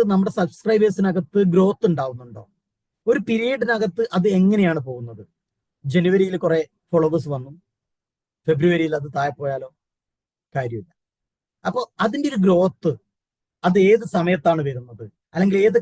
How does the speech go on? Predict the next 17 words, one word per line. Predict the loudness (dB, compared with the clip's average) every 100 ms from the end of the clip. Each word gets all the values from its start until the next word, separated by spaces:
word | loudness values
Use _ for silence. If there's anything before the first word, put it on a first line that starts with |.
| 0
കണ്ടന്റിലൂടെയാണ് | -2 0 0 0 0 2 2 0 -4
വരുന്നത്, | -10 -12 -14 -16 -16 _ _ _
അത് | -2 -2 -4 _ _ -12
മു-, | -12 -4
മുന്നോട്ട് | -2 2 2 0
പോവുകയാണോ | -4 -2 0 0 0
അല്ല | 0 -2 -10 _
പിന്നോട്ട് | -2 0 0
പോവുകയാണോ, | -4 -6 -8 -4
അതായത് | -2 0 -2 -6 -20 _ _
ഗ്രോത്ത് | 0 2 2 2 2
ഉണ്ടാവുകയാണോ | 4 2 0 0 0
അല്ല | 0 0
ഡീഗ്രോത്ത് | 0 -2 0 0 0 -4
ആണോ, | -14 -16 -20 _ _ _ _ _ _ _ _ _ _ _
ഇത് | -8 -6 -6
മനസ്സിലാക്കേണ്ടതുണ്ട്. | -6 -6 -8 -14 -14 -16 -18 _